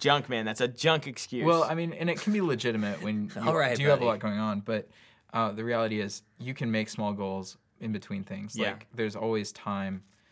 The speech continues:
Speaker 2: uh, to do, like, small fifteen-minute, half an hour goals.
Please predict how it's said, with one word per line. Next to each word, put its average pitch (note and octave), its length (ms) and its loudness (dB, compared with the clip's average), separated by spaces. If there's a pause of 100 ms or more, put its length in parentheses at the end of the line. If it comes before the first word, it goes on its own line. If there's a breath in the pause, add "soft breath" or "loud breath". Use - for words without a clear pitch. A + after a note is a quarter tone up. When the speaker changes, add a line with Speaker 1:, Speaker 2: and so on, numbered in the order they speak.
(320 soft breath)
Speaker 2:
uh, G2 200 -8
to - 140 -10
do, G2+ 580 -6
like, G2+ 200 -10
small G2 520 -4 (320)
fifteen-minute, G2+ 680 -4 (520)
half A#2 260 -6
an G#2+ 60 -4
hour G2 160 -4
goals. F#2+ 520 -12